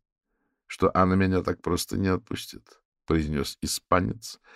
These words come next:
уже совершенно без акцента, и голос его показался Афонсу знакомым. "Ну а зачем торопиться? Мы уже почти на месте. Давайте зайдём, выпьем кофе, а уже потом продолжим свои дела".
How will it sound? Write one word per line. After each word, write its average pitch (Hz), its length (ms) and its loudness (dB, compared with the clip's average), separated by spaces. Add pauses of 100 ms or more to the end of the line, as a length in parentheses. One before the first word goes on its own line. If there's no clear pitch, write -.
(280)
уже 90 220 4
совершенно 87 500 2
без 82 200 0
акцента, - 520 -2
и - 180 -8
голос 95 360 0
его 107 120 2
показался 95 640 2
Афонсу 85 420 -4
знакомым. 85 680 -6 (680)
"Ну 120 100 4
а 135 40 8
зачем 120 320 4
торопиться? - 600 -6
Мы - 180 2
уже 170 160 6
почти 160 300 4
на 156 100 4
месте. 151 340 4
Давайте 92 380 4
зайдём, 90 420 6
выпьем 107 340 2
кофе, 90 500 0
а 113 80 6
уже 120 200 6
потом 127 320 0
продолжим 85 540 4
свои 90 340 2
дела". 107 340 -2